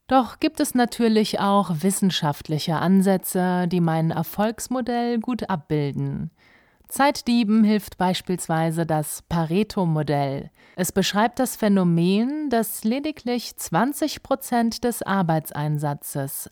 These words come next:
achtzig Prozent des Ergebnisses bringen. Mit anderen Worten, nur ein Bruchteil ihrer Anstrengungen sind für die wesentlichen Anteile ihres persönlichen Erfolges verantwortlich.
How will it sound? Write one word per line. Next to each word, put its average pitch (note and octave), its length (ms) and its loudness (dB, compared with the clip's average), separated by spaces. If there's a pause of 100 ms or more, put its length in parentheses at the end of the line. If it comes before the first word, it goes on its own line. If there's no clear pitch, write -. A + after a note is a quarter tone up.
(120)
achtzig - 580 -4
Prozent G3 600 -2
des F#3+ 140 -6
Ergebnisses A3 800 -4
bringen. D3 600 -4 (380)
Mit E3+ 220 0
anderen A#3 580 4
Worten, C#4 640 0 (440)
nur A#3 260 6
ein A3+ 360 4
Bruchteil B3+ 640 0
ihrer B3 360 -2
Anstrengungen D#3 960 0
sind E3 240 0
für E3+ 200 -4
die D#3 320 -2
wesentlichen B3+ 800 0
Anteile E3+ 640 0
ihres D#3+ 420 -2
persönlichen A3+ 760 0
Erfolges F#3+ 840 -2
verantwortlich. C#3+ 1080 -6